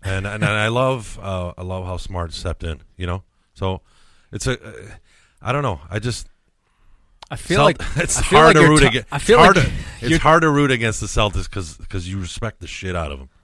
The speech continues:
Speaker 2: I feel like
Speaker 1: You
Speaker 2: you're
Speaker 1: know?
Speaker 2: talking yourself into picking the Celtics to
Speaker 1: I
Speaker 2: win
Speaker 1: just,
Speaker 2: this.
Speaker 1: I, I, in my crystal ball, I just can't see LeBron not
Speaker 2: What do you
Speaker 1: going.
Speaker 2: see? All right, so let's talk
Speaker 1: Just
Speaker 2: this.
Speaker 1: can't see it, man. I don't know.
Speaker 2: Let's predict the rest of the series.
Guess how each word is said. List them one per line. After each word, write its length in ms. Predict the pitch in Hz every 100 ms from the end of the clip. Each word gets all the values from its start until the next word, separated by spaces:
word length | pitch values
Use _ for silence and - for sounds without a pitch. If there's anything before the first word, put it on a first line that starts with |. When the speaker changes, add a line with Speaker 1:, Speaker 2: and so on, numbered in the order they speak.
| _
Speaker 2:
I 40 | 123
feel 180 | 170 196
like 100 | 151
Speaker 1:
You 80 |
Speaker 2:
you're 60 | 107
Speaker 1:
know? 60 | 107
Speaker 2:
talking 240 | 147 156
yourself 400 | 131 120 131 117 127
into 260 | - 127 107
picking 320 | - 127 120
the 100 | 101
Celtics 580 | 95 - 123 - 92 -
to 60 | 127
Speaker 1:
I 40 |
Speaker 2:
win 60 | 165
Speaker 1:
just, 240 | 175 123
Speaker 2:
this. 220 | 113 - 170
Speaker 1:
I, 440 | 165 - - 160
I, 40 | 117
in 100 | 120
my 140 | 120
crystal 420 | 120 151 160 185
ball, 300 | 180 123 120
I 60 | 135
just 180 | 107 -
can't 300 | - 117 -
see 200 | - 107
LeBron 440 | 98 87 90 87
not 320 | 87 82 - - - - _
Speaker 2:
What 160 | - 147
do 80 | 220
you 60 |
Speaker 1:
going. 60 | 233
Speaker 2:
see? 360 | - 175 165 147
All 100 | 143
right, 220 | 123 123
so 80 | 139
let's 220 | 135 139
talk 180 | 139 120
Speaker 1:
Just 100 | -
Speaker 2:
this. 180 | 113 107
Speaker 1:
can't 220 | 92 78
see 360 | - 107 95 78
it, 140 | 78
man. 360 | 82 82 85 85
I 80 |
don't 140 | 95 98
know. 300 | 92 85 80 _ _
Speaker 2:
Let's 160 | 151 151
predict 340 | - 147 151
the 100 | 143
rest 220 | 131 131
of 80 | 123
the 60 | 110
series. 480 | - 117 98 95